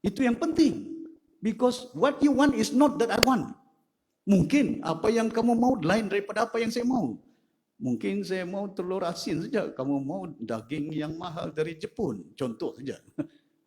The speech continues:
Ya, so we have to match whatever the desire of the young people, and then we have to create a policy, devise a policy to ensure that we can reach to the level.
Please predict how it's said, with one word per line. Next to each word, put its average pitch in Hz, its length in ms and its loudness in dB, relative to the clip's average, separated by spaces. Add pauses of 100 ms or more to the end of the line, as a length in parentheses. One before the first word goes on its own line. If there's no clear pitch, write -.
(120)
Ya, 214 240 -6 (240)
so - 240 -10
we 107 240 -6
have 165 240 -8
to 180 80 -6
match 160 480 -6 (480)
whatever 165 480 -4
the 165 80 -6
desire 165 480 -4
of 143 240 -6
the 127 80 -2
young 185 320 -4
people, 208 720 -6 (480)
and 110 160 -10
then 160 240 0
we 208 160 -2
have 202 320 -4
to 202 160 -6
create 202 400 -2
a - 80 -18
policy, 147 480 -4 (480)
devise 147 560 -2
a 170 80 -6
policy 190 480 -4
to 190 80 -10
ensure 151 400 -6
that 170 160 -6
we 143 160 -8
can 127 240 -6
reach 196 160 -8
to - 80 -10
the 131 160 -8
level. 156 320 -6